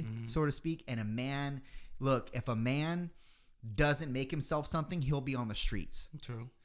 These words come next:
Speaker 2: And if a woman make, doesn't make herself something, she'll be taken care of, though.
Speaker 1: True.
Speaker 2: I mean, it's just the tru-, the way it is, right?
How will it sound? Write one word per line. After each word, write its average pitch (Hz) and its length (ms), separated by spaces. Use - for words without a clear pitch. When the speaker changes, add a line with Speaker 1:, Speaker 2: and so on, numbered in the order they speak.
Speaker 2:
And 143 120
if 135 120
a 131 60
woman 175 380
make, 175 200
doesn't 160 240
make 160 120
herself 160 280
something, 165 400
she'll - 240
be 135 100
taken 110 240
care 90 160
of, 73 120
though. - 200
Speaker 1:
True. 101 260
Speaker 2:
I 147 60
mean, 151 180
it's 143 100
just - 200
the - 60
tru-, 151 320
the 143 80
way 156 220
it 143 80
is, 104 240
right? 123 340